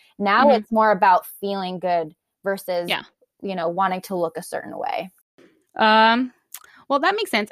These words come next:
Speaker 2: Actually, it's funny that you mentioned that it was, um, senior year that you felt this way, because looking at you back in the day, I would not have guessed that at all. Like, you came off as a very confident person and you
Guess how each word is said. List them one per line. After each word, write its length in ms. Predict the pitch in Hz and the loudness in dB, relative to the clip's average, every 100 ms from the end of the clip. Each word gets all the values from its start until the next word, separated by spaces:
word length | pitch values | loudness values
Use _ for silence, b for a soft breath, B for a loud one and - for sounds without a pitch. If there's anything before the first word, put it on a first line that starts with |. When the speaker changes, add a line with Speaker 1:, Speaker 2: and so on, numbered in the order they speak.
| - | -4
Speaker 2:
Actually, 760 | 240 285 - 339 339 - 208 - _ - | -2 -2 -4 -2 0 -2 -4 -18 _ -12
it's 180 | 220 - | -12 -6
funny 320 | 254 254 269 | -2 -2 -2
that 120 | - | -4
you 120 | 214 | -4
mentioned 340 | 202 202 214 202 | -6 -6 -6 -4
that 100 | 196 | -4
it 60 | |
was, 280 | 185 180 170 - | -4 -6 -8 -6
um, 420 | 180 170 110 185 _ _ | -4 -4 -8 -12 _ _
senior 400 | - 254 247 233 | -4 0 2 2
year 400 | 208 190 190 214 | 0 0 0 0
that 180 | 208 190 | -2 -2
you 240 | 208 208 - _ _ _ _ _ | -2 -2 -6 _ _ _ _ _
felt 240 | 202 208 214 | 0 0 -2
this 180 | 277 - | -4 0
way, 140 | 285 | 0
because 420 | 247 - 226 185 | -2 -6 -6 -6
looking 360 | 185 214 254 247 | -6 -4 -4 -2
at 100 | 226 | -2
you 440 | 196 180 185 190 b b b b | -2 -2 -2 -4 b b b b
back 240 | 190 196 | -2 -2
in 80 | 202 | -2
the 80 | 202 | -2
day, 240 | 190 190 185 | -2 -2 0
I 180 | 190 196 | 0 0
would 160 | 196 185 | -2 -2
not 160 | 180 | -2
have 120 | 190 185 | -2 -4
guessed 200 | 180 - | -6 -2
that 120 | 175 | -2
at 120 | - | 0
all. 160 | 175 170 | -2 -2
Like, 200 | 175 - | -4 -6
you 80 | 208 | -6
came 260 | 226 202 | -2 -2
off 200 | 180 175 | 0 -2
as 140 | - 180 | -4 -6
a 80 | 175 | -4
very 200 | 180 170 | -2 -4
confident 760 | - - 247 240 240 240 233 | -4 0 0 2 0 0 -2
person 480 | 240 226 - 226 220 | -4 -4 -2 -2 0
and 140 | 185 | 0
you 220 | 180 175 | 0 -4